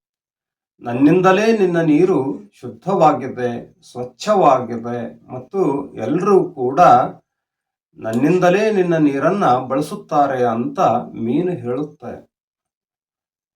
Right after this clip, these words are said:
ಆಗ ನೀರು ಮೀನಿಗೆ ಹೇಳುತ್ತೆ,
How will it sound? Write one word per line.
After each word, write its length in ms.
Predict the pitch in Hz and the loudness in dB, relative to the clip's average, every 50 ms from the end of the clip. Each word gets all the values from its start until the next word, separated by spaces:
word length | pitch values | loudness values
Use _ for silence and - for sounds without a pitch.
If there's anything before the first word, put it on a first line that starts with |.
| _ _ _ _ - | _ _ _ _ -2
ಆಗ 260 | - 123 131 135 131 | 2 2 4 4 2
ನೀರು 480 | 107 120 113 117 123 143 156 156 143 135 | 0 0 0 0 2 2 2 0 0 0
ಮೀನಿಗೆ 420 | 123 123 135 147 156 147 143 135 | 0 0 0 0 -2 -2 -2 -4
ಹೇಳುತ್ತೆ, 840 | 113 110 120 123 143 147 143 - - 120 110 120 123 135 151 165 | -4 -2 -4 -4 -4 -4 -6 -8 -10 -8 -6 -4 -4 -4 -4 -6